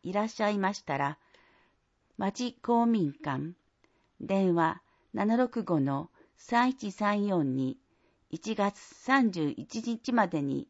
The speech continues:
ご連絡ください。公民館図書室ベストランキング。図書室で昨年一年間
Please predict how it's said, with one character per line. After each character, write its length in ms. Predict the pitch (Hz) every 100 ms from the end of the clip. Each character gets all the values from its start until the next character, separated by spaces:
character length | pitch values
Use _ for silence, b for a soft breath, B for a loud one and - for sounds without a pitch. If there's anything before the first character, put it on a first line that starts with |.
| -
ご 120 | 175
連 200 | 214 208
絡 240 | 190 185
く 120 | -
だ 120 | 151 165
さ 200 | 165 135
い。 140 | 131 _ _ _ _ - - _ - _ _ _ -
公 220 | 254 254
民 220 | 254 208
館 260 | - 156 151
図 100 | 156
書 180 | 156 208
室 420 | 196 - 131 131 _ -
ベ 140 | 190
ス 60 | -
ト 140 | 254
ラ 140 | 240
ン 80 | 190
キ 180 | - 143
ン 120 | 131
グ。 220 | 131 131 - _ _ _ _ _ _ _ _ _ _ _ _ _ _ _ _ _ -
図 100 | 208
書 180 | 269
室 260 | 247 - 170
で 300 | 143 147 156 _
昨 360 | - 190 185 269
年 220 | 240 175
一 260 | - - 240
年 240 | 233 180
間 380 | 151 139 131 147